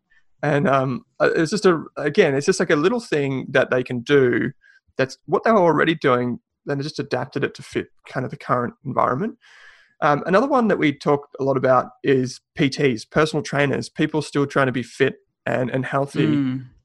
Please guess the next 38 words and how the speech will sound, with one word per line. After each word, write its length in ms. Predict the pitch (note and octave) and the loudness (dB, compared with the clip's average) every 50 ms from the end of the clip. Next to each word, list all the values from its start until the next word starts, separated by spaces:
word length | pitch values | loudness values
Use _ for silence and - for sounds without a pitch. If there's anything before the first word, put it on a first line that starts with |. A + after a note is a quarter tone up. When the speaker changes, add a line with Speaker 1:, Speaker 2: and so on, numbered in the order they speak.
| _ | _
Speaker 2:
And 160 | D#3 D#3 D3 F3+ | -2 0 2 4
that's 120 | F3+ F3+ | 4 2
Speaker 1:
obvious- 160 | F3 G3 - | 2 2 2
Speaker 2:
one 120 | G3 F3+ F3 | 2 2 2
of 80 | D3 | 0
the 80 | D3+ D3 | 0 -2
hardest 460 | - D3+ D3+ D3 C#3 C3 - - - | 0 2 2 2 2 0 -4 -6 -2
hit 160 | - E3 - - | -2 0 2 2
areas 480 | D3+ D#3 D#3 D#3 D3 C3+ B2+ A#2+ - | 4 4 6 6 6 4 2 2 0
because 320 | - C#3 C3 C#3+ C#3 B2+ - | -4 -4 -2 -2 -4 -2 0
all 120 | - D3+ | 2 2
Speaker 1:
Absolutely. 360 | D3 C3+ C3+ C3+ C3 C3+ D3+ | 2 2 2 0 0 0 2
Speaker 2:
the 60 | D3+ D3 C#3 | 2 2 2
gyms 140 | C#3+ C#3+ - | 2 0 -2
had 240 | - C#3+ C#3 C#3 C3+ | -2 -2 -2 -2 -2
to 120 | - C#3 | -4 -6
shut. 380 | B2+ - - D3 C#3 D3+ - - - _ _ _ _ _ _ _ | -6 -4 -4 -2 -2 -4 -4 -6 -14 _ _ _ _ _ _ _
Speaker 1:
Yeah, 220 | F3+ F#3 F3 C#3+ - | -4 -2 -2 0 0
and 220 | D3+ D#3+ E3+ - | 0 0 -2 -2
it, 200 | - - - - _ _ - | -4 -10 -12 -14 _ _ -4
I 40 | C#3 | -4
mean, 160 | C3 B2 - | -2 -4 -2
fair 220 | - - D3 C3 | 0 2 2 2
enough, 320 | C3 C3 B2+ B2+ - - - | 2 2 0 0 -2 -2 -2
right, 200 | C3 C3+ C3+ A2+ | -2 -2 0 0
with, 240 | C3+ C3 - - C#3+ | -4 -4 -4 -6 -6
um, 320 | C#3+ C#3+ B2+ B2 B2+ A#2+ - - | -6 -6 -6 -6 -8 -10 -10 -12
Speaker 2:
<laughs> 120 | - - | -12 -10
Speaker 1:
you 60 | E3 | -6
know, 100 | C3+ B2 | -6 -6
people 260 | A#2 - C#3+ C3 - | -6 -6 -8 -8 -8
touching 340 | - - C#3+ - - C#3+ A#2+ | -8 -8 -8 -8 -8 -10 -10
things 200 | C3+ B2+ C3 B2 | -8 -8 -8 -8
and 60 | C3 B2+ | -8 -8
what 80 | B2+ | -6
have 160 | C#3+ D3 D3 C#3 | -6 -6 -6 -6
you. 120 | C3 B2+ | -6 -6
But 200 | C3 C3 - | -4 -6 -6